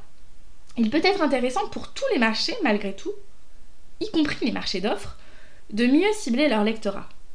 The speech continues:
actuel ou potentiel, pour communiquer au mieux ou développer une offre. Ensuite,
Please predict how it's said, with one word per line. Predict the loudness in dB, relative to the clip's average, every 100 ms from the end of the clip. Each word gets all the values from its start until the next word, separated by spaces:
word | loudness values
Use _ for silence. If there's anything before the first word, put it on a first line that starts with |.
| -2
actuel | 0 0 2 2 2 0
ou | 0
potentiel, | 2 0 0 0 0 -2 -6 -8
pour | -2 2 2 0 -6 -6 -6 -4
communiquer | 0 2 4 4 4
au | 0
mieux | 2 -2 -2 -6 -6 -6 4
ou | 4 4 0 -6 -2
développer | 2 4 4 2
une | -2
offre. | -4 -6 -8 -8 -8 -8 -8 -8 -8 -8 -8 -8 -4
Ensuite, | -2 2 2 2 -4